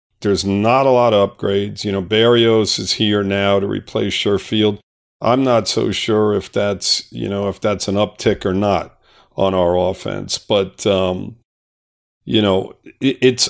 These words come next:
it is all on Tua, as I think both Daniel and Ryan mentioned. Um, you know, our season and what's at stake is, is, is gonna fall on his shoulders, unfortunately, because, you know, the defense, I think,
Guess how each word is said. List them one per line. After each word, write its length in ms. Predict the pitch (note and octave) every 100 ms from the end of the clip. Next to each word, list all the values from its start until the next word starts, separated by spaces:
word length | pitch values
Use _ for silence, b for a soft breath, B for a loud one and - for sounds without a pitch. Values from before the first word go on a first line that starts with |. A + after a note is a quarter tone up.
| -
it 140 | D3
is 200 | F3+ E3
all 240 | B2+ G2+ F#2
on 200 | F#2 F2
Tua, 400 | - F#2+ E2 E2
as 420 | G2+ G2+ F#2 -
I 120 | G2+
think 520 | F#2+ A2 G#2+ G2 - -
both 280 | A2 G#2 G2
Daniel 560 | G2+ G2+ G2+ G2+ G2
and 200 | G2+ G#2+
Ryan 420 | G2 F#2 F2+ E2+ F2+
mentioned. 640 | F#2 F#2 - - F#2 - -
Um, 440 | F2+ F2+ E2+ F#2+
you 120 | A2 F#2+
know, 180 | F#2 G2
our 160 | G2
season 760 | F#2+ - A2+ G#2+ F#2+ G#2 G#2 -
and 340 | G2+ G2 F#2+
what's 260 | G2 G2 -
at 140 | F#2
stake 600 | - - A#2+ A2 G2+ - _ _ _ _ _ -
is, 420 | - G2 F#2 -
is, 340 | - A2 G2 -
is 200 | G#2+ -
gonna 200 | - -
fall 400 | - C3 C3+ A#2
on 160 | G#2
his 220 | G2 A#2
shoulders, 640 | - - B2 C3 A2 F#2+ F#2+
unfortunately, 840 | F#2 F#2+ - G2 F#2 - F#2+ G2
because, 560 | F#2+ G#2 - G#2 - -
you 120 | A2+
know, 100 | G2+
the 120 | F#2+
defense, 640 | F#2 B2+ D3 - A2 G2+ A2+
I 140 | G2+
think, 360 | - G#2+ G2+